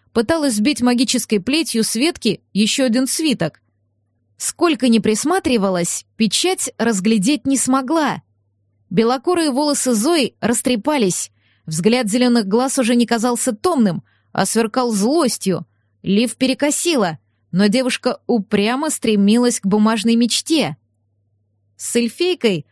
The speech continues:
у нас с первого дня обучения в академии было вооружённое перемирие.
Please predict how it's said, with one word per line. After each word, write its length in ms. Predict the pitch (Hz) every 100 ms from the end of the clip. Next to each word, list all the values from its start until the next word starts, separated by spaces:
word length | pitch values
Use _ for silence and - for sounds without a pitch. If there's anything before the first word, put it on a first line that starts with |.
| _ _ -
у 120 | 196
нас 380 | 233 285 - -
с 220 | - -
первого 320 | 285 302 233
дня 220 | 214 240
обучения 520 | 214 214 - 254 226 202
в 60 |
академии 720 | 202 220 208 349 294 214 156 _ _ -
было 440 | 202 349 339 269 -
вооружённое 840 | 180 208 240 226 214 285 285 269 233
перемирие. 800 | 277 285 320 277 185 165 151